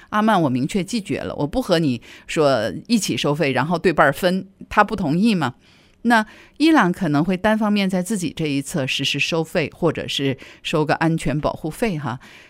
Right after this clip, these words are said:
呃，要求船只你付钱才可以通行，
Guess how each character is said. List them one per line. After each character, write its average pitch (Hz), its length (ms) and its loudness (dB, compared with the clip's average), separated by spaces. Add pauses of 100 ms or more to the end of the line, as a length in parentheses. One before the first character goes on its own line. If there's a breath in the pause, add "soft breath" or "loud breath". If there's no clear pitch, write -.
呃， - 220 -6
要 160 160 4
求 135 260 -2
船 139 260 -2
只 135 160 -4
你 120 140 -2
付 185 160 -4
钱 135 240 -2
才 139 140 -6
可 135 160 -8
以 120 160 -8
通 160 240 -2
行， 131 320 -2